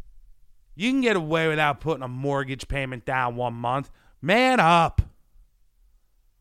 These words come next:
Get involved. Get, put some real fucking cheddar down on the table. That's what I'm talking about. 'Cause that's what football season is ultimately about.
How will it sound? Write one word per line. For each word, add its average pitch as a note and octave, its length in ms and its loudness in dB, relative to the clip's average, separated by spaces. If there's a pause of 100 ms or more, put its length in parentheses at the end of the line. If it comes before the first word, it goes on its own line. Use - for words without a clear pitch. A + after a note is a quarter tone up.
(520)
Get A3 220 2
involved. B2+ 800 -2 (360)
Get, F#3+ 300 -8
put F#3 220 -12
some C3+ 240 -12
real D3+ 320 -4
fucking - 640 -2
cheddar C3 440 -2
down A2+ 380 -6
on A2 80 -10
the G2+ 100 -14
table. G2 560 -10 (2000)
That's - 80 -20
what A#2 100 -2
I'm D#3+ 200 6
talking G#2 420 -8
about. F#2 380 -18 (420)
'Cause B2 140 -8
that's G3 220 4
what G3+ 120 4
football F3+ 460 0
season C3 400 -10
is G#2+ 120 -12
ultimately A2+ 520 -8
about. F2 420 -20